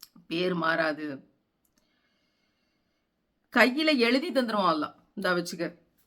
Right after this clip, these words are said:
உன்னோட ரெக்கார்டு நோட், என்னென்ன ஆட்டம் போட்ட, என்னென்ன நல்லது செஞ்ச", கையில ரெக்கார்டு நோட்டை தந்துருவான்,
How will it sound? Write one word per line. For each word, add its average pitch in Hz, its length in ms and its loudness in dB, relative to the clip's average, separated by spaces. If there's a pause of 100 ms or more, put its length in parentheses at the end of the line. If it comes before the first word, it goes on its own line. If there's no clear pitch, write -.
(140)
உன்னோட 175 300 0
ரெக்கார்டு 156 360 -2
நோட், 143 280 -12 (1500)
என்னென்ன 175 360 0
ஆட்டம் 190 320 2
போட்ட, 208 220 -2 (1300)
என்னென்ன 175 360 -6
நல்லது 156 400 -8
செஞ்ச", 170 260 -12 (420)
கையில 226 360 0
ரெக்கார்டு 202 300 -2
நோட்டை 180 160 -4
தந்துருவான், 160 440 -2